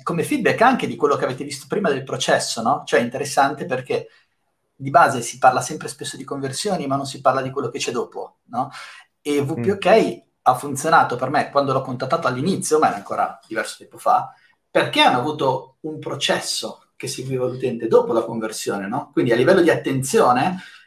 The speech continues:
Speaker 1: eh, a livello di risposta, a livello di ticket, gestione delle mail, eccetera, è tutto perfetto. Quindi al di là del fatto che ti risolvono solo il problema, questa è la parte super interessante, almeno dal mio punto di vista, no? Cioè che, eh, ok, conta il servizio, conta il fatto che poi sono soddisfatto perché mi,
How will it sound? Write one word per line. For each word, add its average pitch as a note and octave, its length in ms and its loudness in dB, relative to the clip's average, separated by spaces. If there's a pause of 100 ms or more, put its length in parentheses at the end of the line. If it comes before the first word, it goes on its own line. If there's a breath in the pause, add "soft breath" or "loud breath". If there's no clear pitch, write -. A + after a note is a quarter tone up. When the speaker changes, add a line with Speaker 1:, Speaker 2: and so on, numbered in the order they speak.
Speaker 1:
eh, C#3 80 4
a B2 160 6
livello C3 240 2
di B2+ 120 -2
risposta, D3+ 600 4
a B2+ 40 0
livello C3 220 -2
di C3 140 -4
ticket, C3 340 -4
gestione B2+ 380 -6
delle A#2+ 180 -4
mail, B2+ 140 -2
eccetera, B2 420 0 (380 loud breath)
è C3+ 100 0
tutto B3 200 2
perfetto. - 580 4
Quindi F3 220 6
al C#3+ 100 6
di D#3 80 0
là G#3+ 160 8
del B2+ 160 2
fatto C3+ 300 2
che C3 100 -10
ti - 80 -12
risolvono E3 420 2
solo F3 140 -4
il F3 60 -2
problema, D#3 520 2 (540 loud breath)
questa C#4+ 240 6
è B2+ 60 6
la B2+ 80 6
parte C#3 280 6
super C#3+ 280 -2
interessante, C#3+ 580 4
almeno C#3+ 260 4
dal B2 140 4
mio C3+ 140 -4
punto B2+ 240 -4
di A#2+ 80 -2
vista, A2+ 320 -4
no? A2+ 140 2
Cioè A#2+ 180 -6
che, - 200 -6
eh, C#3+ 160 -10
ok, G#2+ 300 -4
conta - 240 -2
il C3 80 -2
servizio, C3+ 460 -2
conta A2+ 240 -4
il - 40 -12
fatto A2+ 200 -6
che A#2 100 -12
poi A#2 140 -6
sono A#2+ 160 -2
soddisfatto A2+ 600 2
perché A#2+ 240 -4
mi, A2+ 120 -6